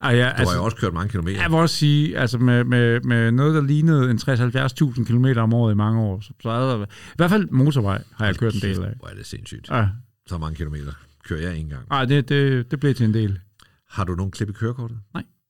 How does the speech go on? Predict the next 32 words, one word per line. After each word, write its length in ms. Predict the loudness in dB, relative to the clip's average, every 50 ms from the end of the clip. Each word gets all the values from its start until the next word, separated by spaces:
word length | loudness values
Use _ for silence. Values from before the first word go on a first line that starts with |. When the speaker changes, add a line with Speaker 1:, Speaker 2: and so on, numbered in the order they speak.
| _ -10
Speaker 2:
Nej, 100 | -8 -8 -8 -8
har 100 | -10 -8
du 60 | -6
haft 200 | -4 -6 -6 -6
nogen? 180 | -8 -10 -10 -10 -14 _ -8
Speaker 1:
Nej. 120 | -8 -8 -8 -8 _ _ _ _ _ _ _ _
Speaker 2:
Det 80 | -14 -10 -10
er 60 | -10
imponerende. 500 | -10 -10 -12 -12 -12 -12 -12 -10 -10 -12 -12 _ _ _ _ _ _ _ _ _ _ _ _ _
Hvad 260 | -16 -8 -4 -4 -4 -4
er 100 | -6 -8 -8
den 120 | -8 -6
bedste 280 | -4 -4 -4 -4 -6 -12
køretur, 400 | -8 -6 -6 -6 -6 -6 -10 -8
du 120 | -6 -6
nogensinde 340 | -6 -6 -6 -6 -6 -6 -6
har 80 | -6 -6
været 120 | -6 -8
på? 240 | -8 -10 -10 -10 -12 -16 _ _ _ _ _ _ _ _ _ _ _ _ -20 -20 _ _ _ _ _ -20 _ _ -20 _ _ _ -20 _ _ _ _ _ _ -20 _ _ _ _ _ _ _ _ -20 _ _ _ _ -20 -20 -20 -20 -20 -20 -20 -20 -20 _ _ 0
Speaker 1:
Øh, 380 | 2 4 6 6 4 4 2 0
en 220 | 0 0 0 0
tur 400 | 0 -4 -8 0 2 2 4 4
på 180 | 2 0 -2 -4
skiferie 760 | -4 -4 -4 2 2 2 2 2 -2 0 0 2 0 0 -2 -2
med 640 | -2 0 0 2 2 2 0 0 0 -2 -2 0 0
min 100 | 0 2
gode 180 | 4 4 4
ven, 180 | 4 2 0 0
Thomas 260 | 0 0 2 2 4
Wulff, 420 | 2 0 0 -2 -10 -20 -20 -16 -10
Speaker 2:
Mm. 120 | -6 -2 0
Speaker 1:
i 280 | 2 2 2 0 -2